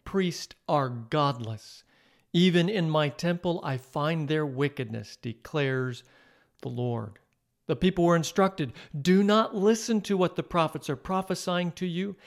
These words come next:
They will fill you with false hopes. They speak visions from their own minds, not from the mouth of the Lord." The final verses in the chapter continue this theme, directly warning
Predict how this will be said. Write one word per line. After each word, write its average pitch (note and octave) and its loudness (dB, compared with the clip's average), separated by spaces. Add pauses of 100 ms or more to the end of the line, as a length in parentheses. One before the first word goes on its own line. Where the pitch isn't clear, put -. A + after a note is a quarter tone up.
(200)
They F3 6
will F3 2
fill G#3 2
you G3 0
with D3 -2 (100)
false E3 0
hopes. F#3 -4 (300)
They D#3 4
speak - -2
visions F#3 0
from E3 -2
their D#3 0
own D3+ 0
minds, D#3+ -2 (120)
not D3 0
from B2+ -6
the A#2 -4
mouth C3 -6
of D3+ -10
the D#3+ -8
Lord." A#2+ -4 (600)
The D3 -4
final D#3+ 0
verses D#3 0
in D3 -2
the C#3 -2
chapter D3+ -4
continue E3+ -2
this B2 -2
theme, A#2+ -2 (400)
directly E3 0
warning E3 -4